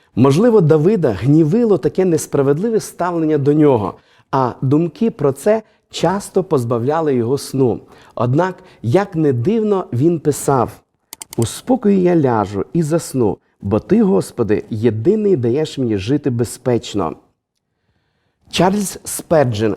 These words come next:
дає чудове пояснення дев'ятому віршу, кажучи: «Спокійно лягаючи,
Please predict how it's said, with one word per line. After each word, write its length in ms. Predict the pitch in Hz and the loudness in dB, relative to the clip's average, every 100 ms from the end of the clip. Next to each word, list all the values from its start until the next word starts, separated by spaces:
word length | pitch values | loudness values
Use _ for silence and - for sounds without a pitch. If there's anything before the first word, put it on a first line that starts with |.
| - | 0
дає 240 | 123 165 | 0 0
чудове 520 | 147 175 151 226 220 | -2 -2 2 2 0
пояснення 680 | - 156 147 185 185 160 156 | 0 0 0 -4 -4 0 0
дев'ятому 600 | 131 131 147 147 143 127 | 2 0 0 -2 0 0
віршу, 400 | 120 202 202 131 - | 2 -2 -4 -8 -4
кажучи: 640 | 135 127 160 - 123 73 - - - - _ - | -4 -4 -4 0 -2 -2 -12 -20 -20 -20 _ -8
«Спокійно 720 | - - 135 - 226 220 180 | -6 0 -2 0 0 2 2
лягаючи, 760 | 139 127 190 208 135 - 95 | 2 0 0 2 0 -2 -4